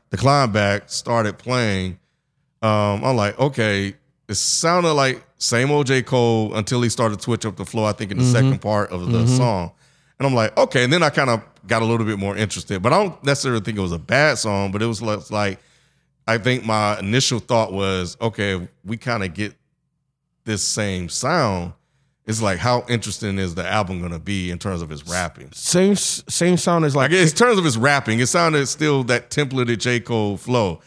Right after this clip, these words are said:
Speaker 1: But I think what he's adding is he's starting to add that double time thing that he was doing that I heard in the second part of the
Speaker 2: Mm-hmm.
Speaker 1: song. And then I think a little bit more on the second track.
Speaker 2: But even from a production value, like, the, the, the Climb Back is not,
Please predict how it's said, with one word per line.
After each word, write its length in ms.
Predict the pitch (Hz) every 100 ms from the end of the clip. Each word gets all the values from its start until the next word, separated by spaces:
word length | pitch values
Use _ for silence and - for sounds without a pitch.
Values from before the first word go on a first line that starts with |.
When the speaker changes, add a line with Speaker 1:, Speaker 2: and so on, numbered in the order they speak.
| - -
Speaker 1:
But 100 | 139
I 60 | 143
think 240 | 196 214
what 120 | 165
he's 180 | 151 131
adding 340 | 135 156 220 160
is 200 | 117 -
he's 180 | 156
starting 260 | - 160 139
to 100 | 123
add 180 | 131 123
that 240 | 120 92
double 280 | 78 123 147
time 440 | 135 151 151 151 - -
thing 200 | 143 139
that 120 | 131
he 80 | 123
was 120 | 120
doing 400 | 101 123 117 98 90 _ _ _ -
that 120 | 110
I 40 |
heard 180 | 107 110
in 60 | 101
the 60 |
second 320 | 95 113 95 87
part 360 | 107 95 92
of 200 | 87 85
the 60 | 143
Speaker 2:
Mm-hmm. 80 | 143
Speaker 1:
song. 360 | 135 135 90
And 100 | -
then 120 | 120 123
I 80 |
think 160 | 117 113
a 40 |
little 220 | 104 104 101
bit 100 | 92
more 300 | 98 98 90
on 140 | 90
the 80 | 87
second 320 | - 90 82
track. 260 | 85 98 - _
Speaker 2:
But 160 | 196 226
even 200 | 247 254
from 220 | 233 208
a 20 |
production 540 | - 165 135 190 185 147
value, 460 | 135 151 180 139
like, 320 | 135 127 113 -
the, 160 | 147 160
the, 100 | 147 147
the 100 | 135
Climb 320 | - 165 220
Back 280 | 139 160 -
is 140 | 127
not, 380 | 117 135 143 135